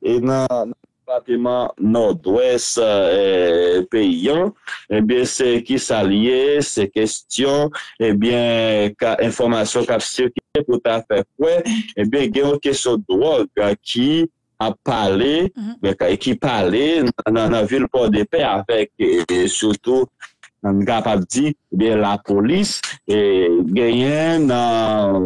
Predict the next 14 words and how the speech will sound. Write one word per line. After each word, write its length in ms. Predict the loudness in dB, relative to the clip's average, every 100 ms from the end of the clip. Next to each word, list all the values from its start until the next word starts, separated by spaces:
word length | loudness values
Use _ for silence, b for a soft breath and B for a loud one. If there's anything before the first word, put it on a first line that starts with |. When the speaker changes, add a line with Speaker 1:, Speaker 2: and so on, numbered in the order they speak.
| 0
Speaker 1:
haut 120 | 2 0 -2 -4
gradé, 720 | -2 0 0 -2 0 0 0 -4 b -4
qui 100 | 0
dans 240 | 2 2
direction 640 | 0 0 -2 -2 -2 0
départementale 880 | 0 0 0 0 0 0 0 0 0
police 420 | 0 2 2 0 -2
Nord-Ouest. 840 | 0 0 2 2 2 0 -4 -2
Là, 360 | 0 2 2 0 B B -10
gagné 540 | -2 0 2 0 0 -2
agent, 680 | -2 0 0 -2 0 0 -2 _ _
eh 120 | -2 0
bien, 280 | 2 2
B 400 | 2 0 0 0